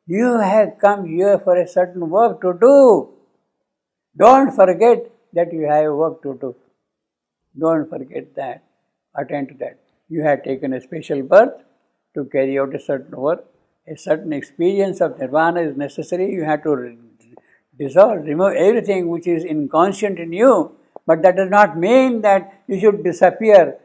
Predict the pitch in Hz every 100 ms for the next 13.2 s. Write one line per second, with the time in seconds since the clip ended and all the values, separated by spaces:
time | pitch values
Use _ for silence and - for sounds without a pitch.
0 | _ _ - 156 160 147 160 147 143 139
1 | 131 131 143 147 131 139 147 139 - -
2 | 143 127 156 135 135 _ _ _ _ _
3 | 196 156 160 - 143 143 196 233 240 226
4 | 208 147 165 220 214 214 - 196 190 175
5 | _ _ - 170 180 190 180 170 160 170
6 | - _ _ _ 156 147 147 143 147 -
7 | 135 127 123 _ _ _ _ 131 139 135
8 | 139 143 143 - 139 165 165 151 147 131
9 | 135 _ _ _ 151 147 147 156 156 165
10 | 139 131 135 139 143 139 139 127 - _
11 | _ _ _ _ _ _ _ _ 156 156
12 | 156 135 127 131 135 127 - 123 135 -
13 | 120